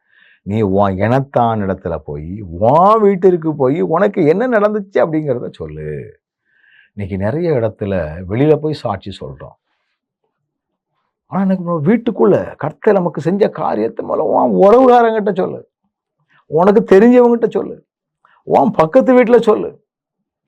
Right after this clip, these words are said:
அப்படின்னா தான் உனக்கு வந்திருக்கிற மாற்றத்தை அவங்க பார்க்க முடியும். அந்த மாற்றப்பட்ட வாழ்ல தொடர்ந்து அவங்க கவனிக்கவும் முடியும். இன்னைக்கு சாட்சிகள் அறிவிப்பது என்பது எளிது.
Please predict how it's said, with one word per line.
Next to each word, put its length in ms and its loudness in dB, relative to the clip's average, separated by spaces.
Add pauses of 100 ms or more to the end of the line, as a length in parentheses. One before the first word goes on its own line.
(540)
அப்படின்னா 320 2
தான் 180 0
உனக்கு 380 2
வந்திருக்கிற 420 2
மாற்றத்தை 520 -2
அவங்க 200 0
பார்க்க 360 -2
முடியும். 460 -2 (680)
அந்த 220 0
மாற்றப்பட்ட 920 -2
வாழ்ல 440 2
தொடர்ந்து 400 2
அவங்க 580 2 (540)
கவனிக்கவும் 520 0
முடியும். 360 -10 (1000)
இன்னைக்கு 380 -12
சாட்சிகள் 540 -4 (480)
அறிவிப்பது 640 0
என்பது 320 -6
எளிது. 420 0